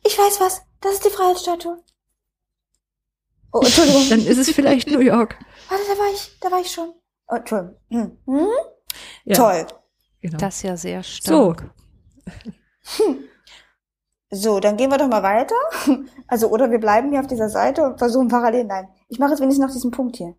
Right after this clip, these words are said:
Speaker 1: Stimmt das? Nee. New York, hier. Stimmt das?
Speaker 3: Ja, falsch geraten, glaube ich.
Speaker 1: Ah, na ja, di-, gut, okay, direkt in diesem, aber ich bin siebenunddreißig Miles away. Okay, na gut, ich hab's natürlich irgendwo in Manhattan gesetzt, den Punkt. Oh, da war ich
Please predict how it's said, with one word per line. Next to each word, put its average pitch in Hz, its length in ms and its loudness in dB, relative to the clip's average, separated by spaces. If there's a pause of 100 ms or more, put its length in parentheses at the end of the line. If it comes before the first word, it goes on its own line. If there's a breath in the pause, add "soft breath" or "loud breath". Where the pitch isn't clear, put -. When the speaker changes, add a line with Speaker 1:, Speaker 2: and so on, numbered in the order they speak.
(160)
Speaker 1:
Stimmt 214 240 -8
das? 339 200 -8 (200)
Nee. 196 320 -10 (500)
New 302 140 6
York, - 260 2
hier. 214 160 2 (880 loud breath)
Stimmt 240 180 -4
das? 320 160 0
Speaker 3:
Ja, 175 320 -4
falsch - 300 -2
geraten, 165 380 -8
glaube 165 320 -12
ich. 170 40 -10 (1160 loud breath)
Speaker 1:
Ah, 202 80 2
na 214 120 6
ja, 202 180 6
di-, - 180 -6
gut, 208 200 4
okay, 175 280 2
direkt 180 480 -2
in 185 160 -2
diesem, 175 340 -4
aber 190 160 4
ich 190 140 -2
bin 196 160 -2
siebenunddreißig 170 640 0
Miles 165 420 -2 (160)
away. 160 400 0
Okay, 147 420 -8
na 156 120 -12
gut, 165 120 -14
ich - 80 -10
hab's 160 140 -12
natürlich 156 180 -12
irgendwo 151 280 -8
in 147 60 -10
Manhattan 147 360 -12
gesetzt, - 360 -14
den - 200 -16
Punkt. - 320 -16
Oh, 339 160 -20
da 381 80 -16
war 466 420 0
ich - 80 -12